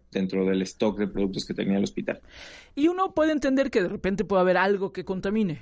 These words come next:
Speaker 2: y, pues, obviamente se tiene que saber qué fue lo que sucedió y ver si esto es un caso aislado, si fue algo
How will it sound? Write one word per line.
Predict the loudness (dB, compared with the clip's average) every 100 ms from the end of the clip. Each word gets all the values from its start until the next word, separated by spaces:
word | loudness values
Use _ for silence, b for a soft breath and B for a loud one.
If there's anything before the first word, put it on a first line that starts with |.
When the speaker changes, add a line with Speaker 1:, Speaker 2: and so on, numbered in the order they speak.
| -8
Speaker 2:
y, | -6 -4
pues, | -4 0
obviamente | 0 0 -4
se | -6 -4
tiene | -4 -4
que | -4
saber | -2 0 2 0
qué | -2
fue | -2 0
lo | 0
que | -4
sucedió | -6 -4 0 2 2 2
y | -2
ver | -4 -4
si | -6
esto | -4 -6
es | -6
un | -8
caso | -8 -6
aislado, | -2 2 2 0 -4
si | -8
fue | -4 -2
algo | -2 0